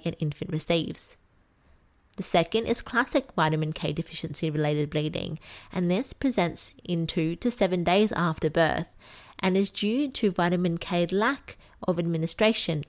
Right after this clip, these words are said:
at delivery. And finally, we have late onset vitamin K deficiency that can present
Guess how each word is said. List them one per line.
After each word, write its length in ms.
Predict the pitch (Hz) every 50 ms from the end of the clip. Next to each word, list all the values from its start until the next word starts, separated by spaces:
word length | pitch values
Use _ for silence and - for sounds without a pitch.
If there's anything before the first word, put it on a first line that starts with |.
| _ - -
at 180 | - - - -
delivery. 640 | - 160 147 170 180 170 175 160 - - - 180 - _ _ _ _ _ _ _ _ _ _ _ _ _ _ - - - - - - -
And 140 | - 226 226
finally, 560 | - 277 320 370 359 285 208 180 160 165 170 - - - -
we 80 | - 196
have 120 | 190 180
late 300 | 180 170 156 160 165 - - -
onset 460 | - 196 202 220 - - 214 - - -
vitamin 340 | 156 151 156 156 151 151
K 200 | 151 - 175 156
deficiency 760 | 151 160 - - 165 - - - - - - 156 151 156 156 -
that 140 | 160 160
can 120 | - 185 180
present 380 | 185 196 180 - 185 180 -